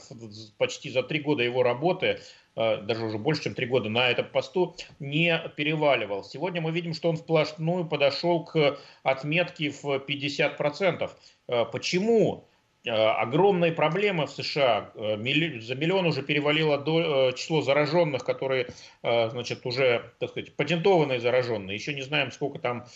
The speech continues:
не обследовано. Э, много людей умирают. Э, система здравоохранения не справляется, и тем не менее люди сплачиваются вокруг руководителей. А сколько нашему Трампу любимому? За семьдесят? Неправильно, э, если я не ошибаюсь.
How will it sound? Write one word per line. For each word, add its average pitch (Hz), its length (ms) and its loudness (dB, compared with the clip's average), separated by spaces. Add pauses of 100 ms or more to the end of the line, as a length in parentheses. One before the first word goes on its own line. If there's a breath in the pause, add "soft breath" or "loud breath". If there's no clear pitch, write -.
(160 loud breath)
не 135 140 -2
обследовано. 123 800 0 (260 loud breath)
Э, 123 160 -2
много 160 600 2
людей 165 340 0
умирают. 175 720 0
Э, 110 580 2
система 170 340 -2
здравоохранения 165 600 0
не 170 80 -4
справляется, 185 580 0
и 143 60 -4
тем 147 200 -4
не 147 80 -4
менее 165 540 0 (320 loud breath)
люди 165 280 0
сплачиваются 160 680 0
вокруг 156 300 0
руководителей. 135 640 0
А 104 80 2
сколько 170 280 -2
нашему 156 520 0 (180 loud breath)
Трампу 185 360 2
любимому? 175 560 -2
За 135 120 0
семьдесят? 226 640 -4
Неправильно, 208 460 0
э, 135 420 2
если 127 220 0
я 117 80 4
не 117 80 0
ошибаюсь. 98 520 -2